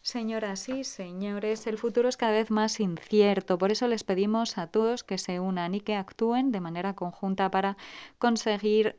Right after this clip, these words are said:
recuperar la resiliencia perdida de nuestro sistema mundial y acelerar nuestras acciones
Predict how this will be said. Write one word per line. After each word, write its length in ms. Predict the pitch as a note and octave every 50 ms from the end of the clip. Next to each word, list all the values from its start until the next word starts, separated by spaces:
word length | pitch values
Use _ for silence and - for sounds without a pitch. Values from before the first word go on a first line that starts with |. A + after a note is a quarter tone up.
| _ -
recuperar 760 | G3+ A3+ G#3+ G3+ G3 B3+ B3+ A3 - - F#3+ F#3+ G3 G3+
la 160 | G#3 F#3+ F#3+ F#3+
resiliencia 840 | F#3+ F#3+ F#3+ F#3+ - G3 F#3+ G3 G#3+ A3 A3 A3 - A#3 A3+ A3 G#3+
perdida 480 | G3+ F3+ F3+ F#3 G#3 A3 A#3 A#3 A#3
de 100 | A3+ G#3
nuestro 340 | F#3+ F#3 F#3+ - - G3+ G3+
sistema 440 | G3+ - F#3 - - F#3+ F#3 F#3+ F#3+
mundial 400 | F#3 F3 E3+ E3+ F3 E3+ E3 E3
y 60 | E3
acelerar 500 | E3 E3 - F3 E3 E3 E3+ F3 F3+ F#3+
nuestras 360 | G3 F#3+ F#3+ - G3+ G3+ G3
acciones 540 | G3+ F3 - - G3 F3+ F#3 F#3+ G3 - -